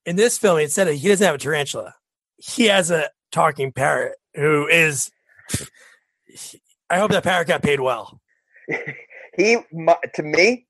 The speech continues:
Speaker 2: he was the best character in the movie. I thought he was the funniest character in the movie.
Speaker 1: He was pretty good.
Speaker 2: He was great,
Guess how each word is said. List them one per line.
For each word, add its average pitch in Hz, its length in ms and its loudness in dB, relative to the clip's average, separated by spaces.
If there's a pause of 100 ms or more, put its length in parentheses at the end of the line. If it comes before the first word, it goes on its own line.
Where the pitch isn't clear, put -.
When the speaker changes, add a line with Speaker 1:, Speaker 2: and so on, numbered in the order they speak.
(200)
Speaker 2:
he 160 80 0
was 170 120 4
the 143 60 -6
best 147 200 4
character 120 280 2
in 101 40 -8
the 101 80 -6
movie. 87 180 -8 (560)
I 143 160 2
thought 160 240 0
he 156 120 -2
was 151 120 -2
the 131 80 -2
funniest 151 420 -2
character 127 300 0
in 120 60 -4
the 117 120 -6
movie. 82 140 -14 (640)
Speaker 1:
He 190 140 2
was 269 220 2
pretty 247 300 0
good. 269 440 -2 (140)
Speaker 2:
He 156 100 0
was 185 160 0
great, 175 320 0